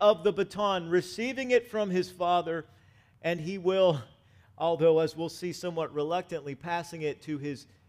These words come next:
youngest son, Jacob.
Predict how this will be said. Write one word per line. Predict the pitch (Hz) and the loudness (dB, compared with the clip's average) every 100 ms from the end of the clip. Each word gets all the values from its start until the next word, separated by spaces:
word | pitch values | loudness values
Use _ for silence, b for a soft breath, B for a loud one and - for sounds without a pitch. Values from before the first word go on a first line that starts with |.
| b | b
youngest | 135 165 196 180 160 - | -4 -4 -2 -4 -4 -6
son, | 143 131 127 123 _ b b b _ | -8 -8 -8 -12 _ b b b _
Jacob. | - 135 160 160 131 101 | -8 2 2 2 -4 -4